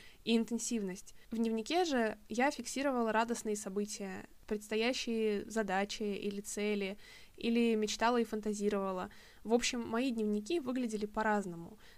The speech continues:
но самая основная их цель была именно контроль своего состояния.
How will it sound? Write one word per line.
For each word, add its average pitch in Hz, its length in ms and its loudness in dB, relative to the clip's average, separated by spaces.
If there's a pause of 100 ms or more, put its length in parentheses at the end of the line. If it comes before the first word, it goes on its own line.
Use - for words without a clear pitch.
но 220 140 2
самая 233 320 2
основная 220 540 -2
их 196 120 -10
цель 320 280 0
была 226 460 2
именно 233 360 -2
контроль 220 420 0
своего 208 320 0
состояния. 202 720 -8